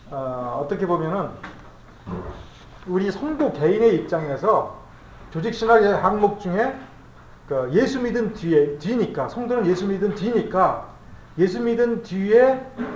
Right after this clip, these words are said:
제일 중요한 항목은 사실은 교회론입니다. 현실적으로 우리가 교회에 참여해야 되고 예배를 드려야 되고, 그런데 또 현실적으로 이 교회 안에서 여러 가지 부패된 모습을 많이 보잖아요.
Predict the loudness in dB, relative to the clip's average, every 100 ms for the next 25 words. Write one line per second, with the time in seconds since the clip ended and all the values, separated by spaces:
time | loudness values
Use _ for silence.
0 | -12 -12 -14 -6 0 2 2 0 -2 -2
1 | -2 -2 -6 -10 -16 -12 -8 -4 -2 -4
2 | -6 -6 -6 -4 -4 -4 -6 -10 -18 -20
3 | -20 -20 -4 0 2 2 -2 -6 -6 -6
4 | -6 -10 -18 -20 -20 -16 0 0 2 2
5 | 4 6 6 6 6 4 2 0 0 0
6 | 0 -2 -2 -2 -6 -6 -4 -4 -2 -2
7 | 0 2 0 -2 -12 -2 2 4 6 6
8 | 2 0 0 0 -2 0 2 2 -2 -12
9 | -20 -20 2 4 6 6 4 2 0 -2
10 | 2 4 4 4 2 0 -2 2 4 4
11 | 0 2 2 2 -2 -4 -6 -10 -6 0
12 | 2 2 0 -4 -4 -4 -2 -4 -6 -6
13 | -6 -6 -8